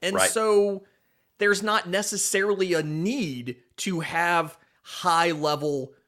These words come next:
Speaker 1: backups. He floated the idea of, like, signing Whit Merrifield, who's gonna want double-digit millions, and it's like,
Speaker 2: Yeah,
Speaker 1: you
Speaker 2: it's
Speaker 1: don't
Speaker 2: like
Speaker 1: need a guy like
Speaker 2: No.
Speaker 1: that when your starters play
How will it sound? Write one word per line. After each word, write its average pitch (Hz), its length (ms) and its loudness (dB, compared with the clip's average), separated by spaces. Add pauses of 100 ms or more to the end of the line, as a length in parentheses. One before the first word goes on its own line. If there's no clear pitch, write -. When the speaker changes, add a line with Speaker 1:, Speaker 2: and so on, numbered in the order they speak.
(140)
Speaker 1:
backups. 170 400 0
He 175 80 0
floated 185 360 2
the 170 120 -2
idea 151 340 -2
of, 135 120 -4
like, 131 220 -6
signing 139 680 -4 (160)
Whit 120 300 -4
Merrifield, 165 760 -2 (120)
who's 139 180 -2
gonna 143 160 2
want 135 260 -2
double-digit 131 520 -2
millions, 147 480 -2
and 135 60 -4
it's 135 100 -6
like, 147 140 -6
Speaker 2:
Yeah, - 80 -4
Speaker 1:
you - 60 -4
Speaker 2:
it's 190 80 0
Speaker 1:
don't 226 160 0
Speaker 2:
like 170 80 -4
Speaker 1:
need 262 320 -2
a 175 60 -2
guy 131 260 -2
like 107 260 -12
Speaker 2:
No. 95 100 -8
Speaker 1:
that 90 180 -10 (640)
when 185 240 2
your 202 180 4
starters 202 460 0
play 175 340 -2